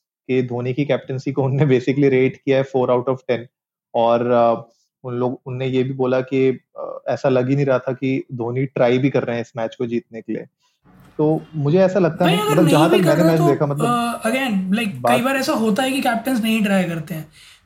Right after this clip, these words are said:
Speaker 2: So, what's wrong in it? अगर वो नहीं ट्राई कर रहा था तो? Maybe
Speaker 1: हाँ, मतलब
Speaker 2: स्ट्रेटेजिकली कर, नहीं कर रहा होगा।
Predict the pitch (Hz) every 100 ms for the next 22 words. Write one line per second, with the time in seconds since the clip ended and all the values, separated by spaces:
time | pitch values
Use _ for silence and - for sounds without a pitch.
0 | - 294 320 320 311 - _ 196 - 220
1 | 247 285 262 247 285 254 190 - - _
2 | _ - 208 233 247 202 220 214 202 185
3 | 175 170 165 156 - _ _ _ _ _
4 | _ _ _ - 202 269 349 - 285 285
5 | 277 277 320 330 349 359 359 330 339 339
6 | 339 339 339 320 330